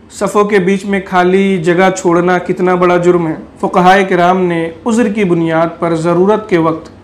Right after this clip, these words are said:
जबकि किरात में खलल ना होता हो तो मास्क पहनकर नमाज पढ़ने की इजाज़त दी है,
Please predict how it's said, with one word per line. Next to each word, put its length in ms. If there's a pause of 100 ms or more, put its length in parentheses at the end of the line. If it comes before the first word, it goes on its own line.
(100)
जबकि 360
किरात 420
में 120
खलल 260
ना 180
होता 340
हो 200 (380)
तो 100
मास्क 500
पहनकर 460
नमाज 480
पढ़ने 360
की 120
इजाज़त 400
दी 200
है, 240